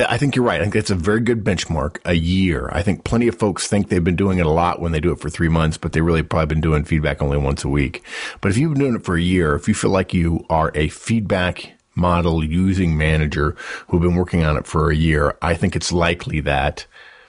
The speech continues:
what we want to have happened in terms of ex-, the definition of experienced has happened. So yes,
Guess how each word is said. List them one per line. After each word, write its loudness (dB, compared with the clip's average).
what 0
we 2
want 0
to -2
have 0
happened -2
in -4
terms 2
of 0
ex-, -4
the 2
definition 0
of -2
experienced 0
has -4
happened. -6
So 0
yes, 0